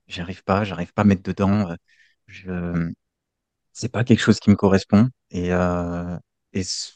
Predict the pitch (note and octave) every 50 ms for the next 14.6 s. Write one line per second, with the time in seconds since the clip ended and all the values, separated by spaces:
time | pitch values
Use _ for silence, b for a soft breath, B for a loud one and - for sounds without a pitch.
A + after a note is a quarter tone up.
0 | _ _ _ _ _ - G2+ G2+ G#2 A2 A#2 B2 A#2+ A2 G#2+ G#2 G2+ G2+ G2+ F#2+
1 | G2 G2+ G2 - _ - B2 B2 - G#2 - - G#2 - - A2+ G#2+ G#2+ - -
2 | G2+ G2 F#2+ F#2 - - - B2+ B2+ C3 - - F#2+ F2+ - - F#2 F#2 - F#2
3 | F#2 - - G#2+ G2+ - - - G2 F#2+ F#2 F#2 F#2 F2+ G2 F#2+ F#2+ - - -
4 | C3+ D3+ F3 - _ _ _ _ _ _ _ _ - - F2+ F2+ E2+ F2 - -
5 | F#2 - - - F#2 F2+ G#2 A#2+ C#3+ - _ _ _ _ _ _ _ _ _ _
6 | - F2 F2 F2 F2 E2+ F2 F2 F2 F2+ - - - F2+ - - F#2 F#2 E2+ F2+
7 | F#2 F2+ F#2 F#2 - B2 C3 B2+ - G#2+ G2+ G#2+ G2+ G2+ F#2+ G2 F#2 F2+ F#2 F#2
8 | F#2 F#2 F#2 F#2 F2+ F#2 F#2 F#2+ F#2 F#2+ F#2 G2+ G2+ G2+ G#2 G2+ - - G2 F2+
9 | F#2+ F#2 G2+ G2+ G#2+ A2 A2+ A#2+ - _ _ _ _ _ _ _ - F#2+ F#2+ F#2+
10 | F#2+ F#2 F#2 F#2 F#2 F2+ F#2 F2+ F#2 F2+ - _ - - G2+ - - G#2+ - _
11 | _ - - - - - - - - B2 - - D3 C3 - B2+ A2+ - G2+ G#2
12 | G2+ - - A#2 G#2+ - - A#2 G#2+ G#2+ A2 A2 A2 _ _ - - B2 G#2+ A2
13 | G#2+ A2 B2 C#3+ C3 G2+ G2 - A2+ G#2 - A#2 A#2 G#2+ G2+ - _ - G2+ F#2+
14 | F#2 - - F#2+ - - G2 - - G2 A2